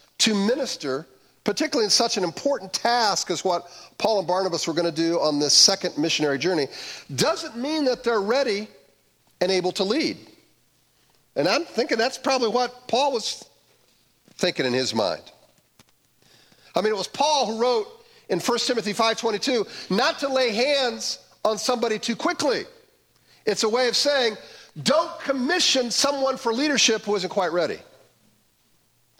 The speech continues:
But there are some people who just demand that they ought to have a position. I remember years ago, we had a man who was demanding that he should be an elder. He'd been married and divorced three times.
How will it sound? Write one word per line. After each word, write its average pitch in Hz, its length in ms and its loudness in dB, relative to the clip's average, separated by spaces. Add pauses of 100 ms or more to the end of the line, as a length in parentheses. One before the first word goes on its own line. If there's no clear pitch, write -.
(420)
But 269 160 -2
there 302 100 2
are 285 120 2
some 370 260 2
people 277 340 -2
who 247 140 2
just - 800 -2
demand 180 880 0 (1120)
that 131 140 -4
they 117 120 2
ought 107 140 2
to 87 220 -2 (300)
have 143 180 -2
a 208 40 -6
position. 101 460 -2
I 101 80 2
remember 101 340 0 (260)
years 180 380 -2
ago, 104 320 -4 (460)
we 147 100 0
had 143 60 2
a 120 80 0
man 123 260 2
who 117 160 -2
was 101 200 0
demanding 120 640 0
that 110 80 -2
he 117 80 0
should 104 180 0
be 101 80 2
an 95 100 0
elder. 85 240 -2 (960)
He'd 127 100 -2
been 123 200 0
married 214 200 0
and 196 120 -4
divorced 131 480 0
three 254 180 0
times. - 640 -4